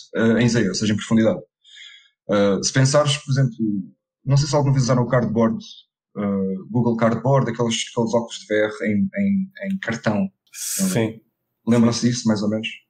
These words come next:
Speaker 2: Sim,
Speaker 1: Ou
Speaker 2: funciona
Speaker 1: seja
Speaker 2: com o acelerómetro do telemóvel.
Speaker 1: Exatamente. Ou seja, tu consegues, eh, rodar apenas a tua cabeça, eh, em, em dois eixos, que é no X e no Y. Estás parado, certo?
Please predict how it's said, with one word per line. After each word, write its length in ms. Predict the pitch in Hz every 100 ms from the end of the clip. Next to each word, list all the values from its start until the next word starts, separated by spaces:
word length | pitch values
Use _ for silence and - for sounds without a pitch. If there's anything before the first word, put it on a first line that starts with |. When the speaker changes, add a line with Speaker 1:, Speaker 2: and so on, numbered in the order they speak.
| _ -
Speaker 2:
Sim, 280 | - - 135 - -
Speaker 1:
Ou 80 |
Speaker 2:
funciona 60 | 110
Speaker 1:
seja 220 | 117 131
Speaker 2:
com 140 | 127 127
o 20 |
acelerómetro 840 | 123 - 123 123 123 120 113 110
do 260 | 113 110 -
telemóvel. 720 | 117 113 110 120 117 117 113 - _ - 220 - - _ -
Speaker 1:
Exatamente. 640 | 104 110 113 107 95 - 113
Ou 60 |
seja, 280 | 113 120 101 - -
tu 80 |
consegues, 680 | 120 131 - 131 98 - - 107
eh, 180 | 104 98
rodar 460 | - 117 139 135
apenas 300 | - 131 127
a 40 | -
tua 120 | 131
cabeça, 360 | 139 131 - 135 - - - 123 123 123 123 120
eh, 80 | 120
em, 260 | 120 120
em 40 | 120
dois 160 | 131
eixos, 220 | 139 - -
que 100 | 98
é 40 |
no 100 | 98
X 180 | 107 110
e 40 |
no 120 | 117
Y. 60 | 117 -
Estás 180 | 95 98
parado, 320 | 123 120 98
certo? 320 | - - 104